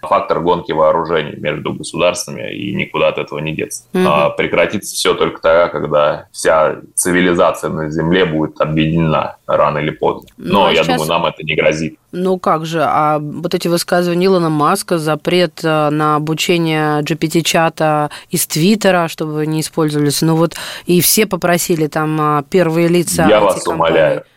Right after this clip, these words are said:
Speaker 2: Это все н-,
Speaker 1: Когда
Speaker 2: напыление,
Speaker 1: Маск,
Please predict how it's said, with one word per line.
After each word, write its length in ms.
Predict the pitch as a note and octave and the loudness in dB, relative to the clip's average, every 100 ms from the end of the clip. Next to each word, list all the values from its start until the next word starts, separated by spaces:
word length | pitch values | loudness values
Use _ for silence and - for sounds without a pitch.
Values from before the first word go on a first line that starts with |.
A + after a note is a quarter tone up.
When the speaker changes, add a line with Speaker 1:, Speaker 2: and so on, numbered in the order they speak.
| _ | _
Speaker 2:
Это 220 | - F#3 F#3+ | -6 -2 -2
все 360 | - G3+ F#3+ | 0 2 2
н-, 120 | F#3 | 2
Speaker 1:
Когда 480 | D#3 - G#2+ A2+ G3+ F3 | 2 2 4 4 4 0
Speaker 2:
напыление, 680 | F#3+ - A3 G3+ E3+ D#3 | -6 -2 0 2 0 0
Speaker 1:
Маск, 240 | C#3+ - | 0 0